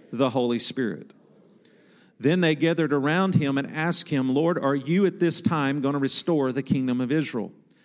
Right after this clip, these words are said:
And he said to them, "It is not for you to know the times or dates the Father has set by his own authority, but you will receive" what?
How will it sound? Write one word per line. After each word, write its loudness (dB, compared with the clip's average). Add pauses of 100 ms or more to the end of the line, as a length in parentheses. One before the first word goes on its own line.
(320)
And -2
he 2
said 2
to 2
them, 2
"It 2
is 0
not -2
for 0
you 0
to -2
know 0
the -2
times -2
or -2
dates -2
the -6
Father -2
has -2
set -2
by -4
his -4
own -2
authority, -4 (500)
but 0
you 4
will 4
receive" 2
what? 0